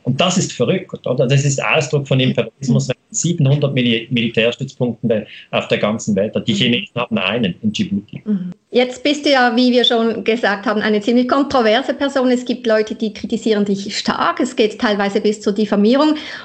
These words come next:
Speaker 2: Und dann gibt's die anderen, die verehren dich, die danken dir für deine Arbeit, für deine Vorträge, für deine Recherchen. Die stehen ein bisschen hinter dir wie eine kleine Daniele, <laughs> Daniele Ganser Armee.
Speaker 1: Eine Armee.
Speaker 2: Jetzt,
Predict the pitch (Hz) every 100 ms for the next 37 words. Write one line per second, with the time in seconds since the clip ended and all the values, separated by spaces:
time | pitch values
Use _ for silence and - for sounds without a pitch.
0 | - 294 330 359 - - 285 302 302 285
1 | 285 - 233 254 254 247 240 247 247 269
2 | 254 190 220 247 240 226 233 214 220 262
3 | 262 254 247 254 254 220 220 226 214 220
4 | 233 220 220 208 208 202 196 240 247 254
5 | 247 226 - 254 247 247 247 240 233 254
6 | 233 220 226 220 226 220 233 220 226 226
7 | 226 220 220 240 247 - - - 277 277
8 | 240 233 240 254 - 247 233 233 226 392
9 | 427 - - - 247 - 120 143 131 147
10 | 175